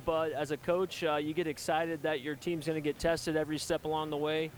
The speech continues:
uh, towards, uh, the finish line in sub-district. So I know this team's gonna learn a lot from this week in our final three games, for that matter, and, uh, it's gonna get kicked off Saturday night.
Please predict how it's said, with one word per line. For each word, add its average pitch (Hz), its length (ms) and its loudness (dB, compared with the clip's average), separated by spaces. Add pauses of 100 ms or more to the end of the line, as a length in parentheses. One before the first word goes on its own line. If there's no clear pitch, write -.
(240)
uh, 143 260 0
towards, 151 480 0
uh, 139 260 2
the 135 120 -4
finish 170 340 -2
line 143 300 -2
in 135 80 -4
sub-district. 143 640 -2
So 143 180 0 (260)
I 156 100 2
know 190 200 4
this 196 140 2
team's 190 320 -2
gonna 170 160 0
learn 175 180 2
a 170 60 2
lot 165 320 0
from 165 260 -2
this 170 220 -2
week 180 240 2 (420)
in 170 100 2
our 160 120 0
final 175 280 2
three 180 220 2
games, 175 400 0
for - 80 -2
that 160 160 0
matter, 156 380 0 (120)
and, 151 360 -2
uh, 151 240 2
it's 151 120 -10
gonna 160 140 -2
get 156 140 -4
kicked 170 180 -2
off 156 160 2
Saturday 160 340 0
night. 165 200 -2